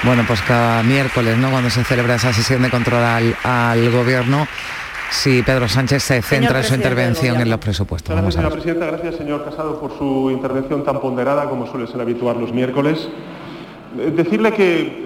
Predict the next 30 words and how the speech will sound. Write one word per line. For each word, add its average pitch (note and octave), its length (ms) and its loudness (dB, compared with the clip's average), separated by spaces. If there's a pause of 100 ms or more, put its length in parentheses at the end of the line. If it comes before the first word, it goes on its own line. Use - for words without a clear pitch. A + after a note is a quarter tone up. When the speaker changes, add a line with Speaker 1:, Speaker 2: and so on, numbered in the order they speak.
(100)
Speaker 3:
eh, A#2+ 540 -6
el A#2+ 180 -4
planteamiento B2+ 480 -4
que D3+ 80 -4
tiene C#3+ 140 -2
el C3+ 60 -4
Gobierno B2+ 220 -2
de B2 60 -4
España C#3 400 -2
es C3+ 160 -2
llegar B2+ 180 -4
al B2 120 -4
cuarenta B2 260 -4
y B2+ 60 -2
dos C#3 120 -2
coma B2+ 220 -4
seis B2+ 140 -4
por B2 160 -4
ciento B2+ 180 -2
de B2 80 0
cumplimiento A#2 560 0
de A2+ 140 0
su G#2 260 -4
programa A2+ 380 0
electoral, A#2+ 420 -2
de B2 80 -4
su A2+ 140 -10
acuerdo A#2+ 240 -4
de A#2+ 60 0
investidura, A#2 520 0